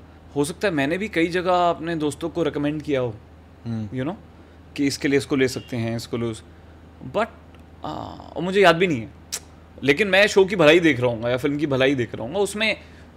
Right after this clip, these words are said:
Speaker 1: उसका करियर बनाने में मेरा हाथ नहीं है। I mean, तो मुझे उसकी ज़रूरत थी,
Speaker 2: हम्म।
Speaker 1: तभी मैंने उसका नाम सजेस्ट किया ना,
Speaker 2: हम्म।
Speaker 1: कि अरे, ये बहुत बढ़िया रहेगा इसके लिए।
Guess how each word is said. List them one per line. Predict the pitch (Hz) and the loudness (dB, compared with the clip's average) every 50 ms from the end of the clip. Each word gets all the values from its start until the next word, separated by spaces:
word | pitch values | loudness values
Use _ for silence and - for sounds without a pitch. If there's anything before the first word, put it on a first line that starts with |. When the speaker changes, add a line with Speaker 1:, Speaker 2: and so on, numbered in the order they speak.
| - - | -8 -2
Speaker 1:
उसका | 190 226 - - - 254 | -2 -2 -2 4 4 4
करियर | 247 202 214 208 226 220 | 6 8 6 6 6 6
बनाने | 202 220 214 214 214 214 | 6 6 4 4 4 4
में | 214 | 2
मेरा | 202 202 202 190 | 4 4 6 6
हाथ | 185 170 - | 6 4 2
नहीं | 160 147 127 | -2 -2 -2
है। | 113 - - - - - - - - - - - - - | -4 -8 -14 -20 -20 -20 -20 -20 -20 -20 -20 -20 -12 -8
I | 127 | -4
mean, | 139 147 147 | -4 -4 -4
तो | 156 131 - - | -6 -8 -6 -4
मुझे | 151 151 175 | 0 6 8
उसकी | 208 202 - - 214 | 8 8 8 4 2
ज़रूरत | 175 170 160 156 - - - | 2 4 4 4 2 0 -8
थी, | 127 117 - - - - | -10 -10 -12 -16 -16 -10
Speaker 2:
हम्म। | 123 123 120 120 | -8 -6 0 2
Speaker 1:
तभी | 160 165 202 202 | 2 4 4 2
मैंने | 196 180 175 | 2 0 0
उसका | 165 147 - - 151 135 120 107 - - - - - - | 0 -2 0 0 2 2 2 0 -4 -12 -20 -20 -12 0
नाम | 131 135 139 135 | 2 2 2 2
सजेस्ट | 123 131 113 117 113 - | 0 -4 -4 -6 -8 -8
किया | - - - - - | -14 -18 -18 -16 -10
ना, | 120 147 180 - - | -8 -8 -8 -6 -6
Speaker 2:
हम्म। | 120 120 117 110 101 | -6 -4 -4 -6 0
Speaker 1:
कि | - 170 | 4 4
अरे, | 165 180 | 4 6
ये | 190 180 | 6 4
बहुत | 175 143 147 175 160 | 4 4 4 4 6
बढ़िया | 156 151 151 147 | 6 6 6 6
रहेगा | 131 123 120 110 117 | 6 4 2 0 -4
इसके | 113 113 - - 117 | -6 -8 -10 -10 -10
लिए। | 110 107 | -10 -10